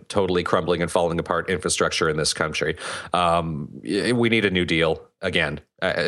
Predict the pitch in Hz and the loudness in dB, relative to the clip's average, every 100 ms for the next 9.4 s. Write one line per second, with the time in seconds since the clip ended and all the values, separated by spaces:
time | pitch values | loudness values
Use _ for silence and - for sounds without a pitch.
0 | 90 95 110 107 - 131 123 - 107 104 | 0 0 0 0 0 0 2 2 2 2
1 | 90 92 95 90 90 87 - 85 85 82 | 0 0 0 0 0 0 0 2 2 0
2 | - - - - 101 113 98 98 87 87 | -4 -12 -12 -6 2 2 4 2 2 0
3 | 87 - - 92 101 110 110 101 110 107 | -2 -4 -8 -2 2 4 4 2 0 0
4 | 95 92 90 90 95 92 87 - 95 87 | 2 4 4 2 0 -2 -2 -2 -2 2
5 | 90 87 95 87 82 87 - 110 110 104 | 0 0 0 0 -2 -8 -2 2 2 2
6 | 95 90 92 92 87 87 92 78 104 104 | 0 -2 -2 -2 -2 -4 -4 -2 0 2
7 | 90 87 80 87 87 80 98 87 92 85 | 2 2 0 0 0 0 0 0 0 0
8 | 85 82 85 90 98 90 85 - 95 82 | 0 0 0 2 2 2 0 0 2 0
9 | 85 87 85 | 2 2 0